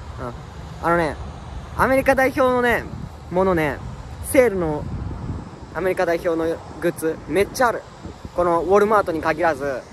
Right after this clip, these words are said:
他の店にも。そう、ワールドカップって書いてあるんだよね。だからワールドカップでう、あの、多分、め-、結構売れ残っちゃったんでしょうね。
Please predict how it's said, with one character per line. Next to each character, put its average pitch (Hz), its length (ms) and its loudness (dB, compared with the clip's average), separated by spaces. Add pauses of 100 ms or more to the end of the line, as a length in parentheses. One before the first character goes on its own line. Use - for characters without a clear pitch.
(240)
他 170 180 2
の 175 60 0
店 170 240 0
に 143 80 -4
も。 117 80 -8 (580)
そ 135 80 -8 (100)
う、 160 60 0
ワ 220 120 6
ー 226 40 4
ル 233 60 2
ド 220 100 0
カ 220 120 -2
ッ - 20 0
プ - 160 0
っ 143 40 -2 (580)
て 147 120 -6
書 170 80 -2
い 147 60 0
て 139 80 -4
あ 123 40 -2
る 117 60 -8
ん 110 60 -10
だ 104 60 -8
よ 104 60 -10
ね。 - 80 -10 (1900)
だ - 20 -8
か - 100 -2
ら 170 40 4
ワ 214 120 6
ー 254 60 6
ル 262 40 -2
ド 262 80 -4
カ - 80 -2
ッ - 100 -2
プ 247 60 -4
で 233 100 8
う、 214 160 6 (520)
あ 185 80 0
の、 180 160 0
多 196 120 2
分、 170 240 0 (200)
め-、 196 200 2
結 240 220 0
構 180 100 6
売 170 100 6
れ 196 60 6
残 202 200 4
っ 190 40 2
ち 175 80 0
ゃ 151 40 2
っ 123 40 -2
た 123 80 -4
ん 120 60 -4
で 117 80 -6
し - 60 -10
ょ 113 60 -6
う - 40 -8
ね。 110 80 -10